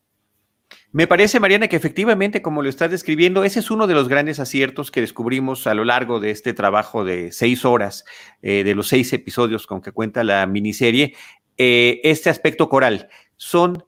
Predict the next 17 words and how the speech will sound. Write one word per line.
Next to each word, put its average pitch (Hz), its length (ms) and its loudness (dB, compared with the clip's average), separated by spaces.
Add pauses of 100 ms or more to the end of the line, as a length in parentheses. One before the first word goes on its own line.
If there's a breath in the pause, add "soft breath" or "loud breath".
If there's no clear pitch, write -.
la 131 260 0
vida 156 440 -4
de 117 120 -2
todos 143 400 -2
estos 120 320 -8
personajes, 123 600 -4
su 139 240 -4
cotidianidad, 120 720 0
la 117 180 2
diferencia 127 680 0
que 131 100 -2
hay 127 160 0
entre 110 200 -6
cada 120 280 0
uno 113 240 -2
de 110 280 2
ellos, 131 320 -2